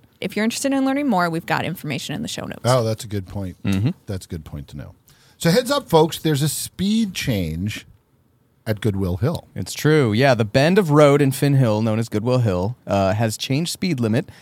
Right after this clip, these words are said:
Speaker 3: from thirty-five down to thirty miles per hour.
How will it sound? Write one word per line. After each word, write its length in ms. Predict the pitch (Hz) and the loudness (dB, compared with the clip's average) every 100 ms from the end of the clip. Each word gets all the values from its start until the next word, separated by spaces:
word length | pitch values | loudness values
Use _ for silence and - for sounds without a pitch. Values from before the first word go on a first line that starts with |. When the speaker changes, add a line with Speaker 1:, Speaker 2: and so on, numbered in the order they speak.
| - | -16
Speaker 3:
from 200 | - 113 | -4 -2
thirty-five 840 | 104 - 160 180 185 117 101 104 107 | -2 -2 -2 0 0 2 2 0 0
down 300 | 107 107 107 | -2 0 -4
to 240 | - 104 | -6 -6
thirty 640 | 95 - - 196 190 92 - | -6 -8 -4 -2 -2 -4 -8
miles 280 | 92 87 - | -4 -4 -4
per 140 | - | -6
hour. 300 | - - - | -8 -8 -12